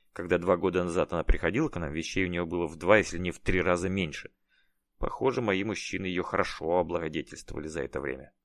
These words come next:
Но она-то как могла так поступить, тварь неблагодарная? Ей предоставили жильё, работу, а она мерзавка. Честно говоря, я даже рада, что её прикончили.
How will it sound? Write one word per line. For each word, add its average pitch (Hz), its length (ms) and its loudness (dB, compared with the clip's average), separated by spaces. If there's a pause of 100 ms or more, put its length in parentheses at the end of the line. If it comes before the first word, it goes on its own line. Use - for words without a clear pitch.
(520)
Но 101 200 -4
она-то 110 480 -2 (480)
как - 260 -2
могла 85 320 4
так - 300 0
поступить, - 640 2
тварь 92 280 4
неблагодарная? 92 800 2 (380)
Ей 87 260 -2
предоставили 90 640 0
жильё, 90 460 -2
работу, 104 500 4
а 87 120 6
она 98 420 0
мерзавка. 80 720 -4 (360)
Честно - 360 -4
говоря, 92 240 4
я 87 100 4
даже 87 240 0
рада, 73 240 0
что - 160 -8
её 69 140 -6
прикончили. - 580 -4